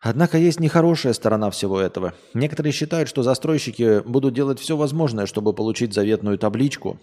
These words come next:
а спустя время после сдачи дома можно будет заметить, как класс эн-, энергоэффективности понижается. Да, абсолютно правда. Как всегда и есть, блядь. Давайте все покрасим, нахуй, пока, чтобы измерения, приборы показали все заебись, а потом гори все огнем.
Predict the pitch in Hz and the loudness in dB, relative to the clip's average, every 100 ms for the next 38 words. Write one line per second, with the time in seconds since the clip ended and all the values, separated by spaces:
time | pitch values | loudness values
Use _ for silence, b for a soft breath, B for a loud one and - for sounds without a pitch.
0 | - 101 - 107 - 165 165 151 - 117 | -10 -8 -4 -4 -2 -2 0 -2 -4 -6
1 | 127 110 127 131 127 143 110 117 117 117 | -4 -2 -2 -2 -2 -2 0 -2 -2 -2
2 | 117 104 120 127 101 - 104 110 113 - | -2 -2 -2 -2 -4 -4 -4 0 0 0
3 | 110 - 120 113 110 104 117 - 131 101 | -4 -4 -2 0 0 -2 -2 -4 -4 -4
4 | 98 104 95 92 95 92 90 87 82 - | -4 -2 -2 0 2 0 -2 -10 -14 -4
5 | 95 104 - 92 - 101 104 101 98 95 | -2 -2 -6 -14 -8 -6 -6 -8 -4 -4
6 | 92 92 - - 101 - - 98 101 98 | -4 -12 -16 -20 -18 -12 -10 -4 -2 -2
7 | 95 95 - - 87 - _ B B B | -2 -6 -8 -10 -10 -10 _ B B B
8 | B B B - 98 107 - - 98 104 | B B B -6 0 0 0 -4 -4 -4
9 | - 117 - 98 92 92 - - 95 98 | -2 -2 -2 -8 -10 -10 -12 -10 -6 -6
10 | 90 - 95 95 B B B 98 98 104 | -6 -8 -6 -6 B B B -10 -6 -2
11 | 104 101 92 - 98 101 95 - 98 95 | 0 -2 -4 -2 0 0 -2 -4 -4 -2
12 | 98 92 101 98 98 113 - - 104 98 | -4 -4 -6 -4 -4 -4 -6 -8 -6 -2
13 | 95 95 98 - 90 90 92 92 | -2 -2 -4 -4 -4 -2 -6 -6